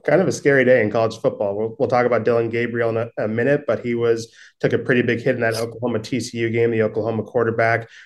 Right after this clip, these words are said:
we're only a couple, a couple days removed from, uh, you know, the Thursday night football game with Tua for the Miami Dolphins. Uh, that very, very scary moment. Seth, I know you touched about it, it a little bit in your nuggets today, uh,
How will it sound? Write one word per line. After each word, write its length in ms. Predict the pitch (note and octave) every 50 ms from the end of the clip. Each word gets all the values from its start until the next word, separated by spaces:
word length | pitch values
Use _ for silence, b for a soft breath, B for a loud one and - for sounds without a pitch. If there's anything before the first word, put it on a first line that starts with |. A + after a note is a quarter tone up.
| B B _
we're 100 | A2+ A2
only 180 | A2 A2+ A#2 A2+
a 80 | A2 A2
couple, 640 | - B2+ A#2 - - A#2+ A#2 A2+ A2+ A2 A2+ A#2 - _ _ _ _ _ _ _ _ - -
a 80 | - A#2+
couple 220 | - B2+ A#2 A#2+ A2
days 240 | A2+ A#2 A#2+ A2
removed 300 | A2 A2 A2+ A2+ A#2+ A#2
from, 220 | A2+ A#2 A2+ A2 G#2+
uh, 300 | G#2+ G#2+ G#2+ G#2+ G#2+ - -
you 80 | - D3+
know, 120 | A2+ G#2+
the 320 | G#2 G#2+ G#2+ G#2+ A2 A#2+ - _
Thursday 260 | - A#2+ A#2 A2+ A2+
night 220 | A2+ A2+ A2 G#2 -
football 260 | B2 G#2+ A2 A2+ A2+
game 240 | A2 A2+ A2+ A2+ A2
with 140 | A2 G#2
Tua 480 | - - - B2 A#2+ A#2 A#2 A#2 A#2 A2+ B B B B _ _
for 60 | - A#2+
the 60 | A#2+
Miami 400 | A2 A2 A2 A2 A2+ A2+ A2 A2
Dolphins. 720 | G#2+ A2 A2+ A2 A2 G#2+ A2 B2 A#2 A#2 A2+ A2+ A2+ G#2+ A2
Uh, 300 | A2 G#2+ G#2 G#2 G#2+ G#2+ G#2+ G#2+
that 300 | A2 A2 G#2+ G#2+ A2 G#2
very, 440 | - A#2 A2+ A2 A2 A2 A2 F#2+
very 260 | - A#2 A#2 A2+ A2 G#2+
scary 320 | - - - A2 G#2+ G#2
moment. 340 | G#2+ G#2+ G#2+ G#2+ A2 G#2+ -
Seth, 200 | - C3 C3 B2
I 20 |
know 140 | B2+ C#3 D3
you 80 | C#3+ B2
touched 280 | - C3 A#2 - -
about 260 | B2+ A#2+ A#2 A#2 A#2 -
it, 140 | - C3+ - - _ _ -
it 120 | D3 A#2+
a 40 | A#2+
little 200 | A#2 A2+ A#2 A#2
bit 160 | A2+ A#2+ A#2
in 120 | A#2 A2 A2
your 300 | A2 A2 G#2+ G#2+ A2+ B B B B B _ -
nuggets 420 | B2 A#2 A2+ A2 A2+ A2 A2+ -
today, 520 | - - C3+ A#2 A#2 A2+ A2+ A2+ A2 A2+ A2
uh, 180 | G#2 G#2 A2+